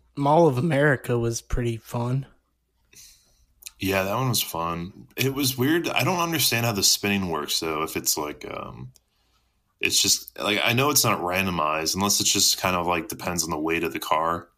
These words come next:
Speaker 2: 'Cause sometimes they spin really fast and sometimes they don't at all.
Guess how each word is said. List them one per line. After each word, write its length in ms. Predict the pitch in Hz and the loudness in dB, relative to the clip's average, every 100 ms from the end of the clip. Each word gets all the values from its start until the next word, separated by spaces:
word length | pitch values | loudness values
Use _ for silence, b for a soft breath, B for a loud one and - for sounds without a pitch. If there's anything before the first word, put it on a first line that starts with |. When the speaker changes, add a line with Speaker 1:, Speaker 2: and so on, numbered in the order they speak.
| _ _ - | _ _ 0
Speaker 2:
'Cause 180 | 104 - | 4 6
sometimes 340 | 123 139 147 113 | 4 4 2 4
they 80 | |
spin 420 | 98 - - 101 95 | 4 4 2 2 2
really 280 | 92 92 | 0 0
fast 440 | 90 85 87 95 - | 0 0 0 0 0
and 80 | 87 | 0
sometimes 380 | 95 92 92 82 | -2 -2 -2 -4
they 80 | 78 | -4
don't 320 | 80 82 82 | -4 -6 -6
at 80 | 76 | -6
all. 300 | 80 80 | -6 -8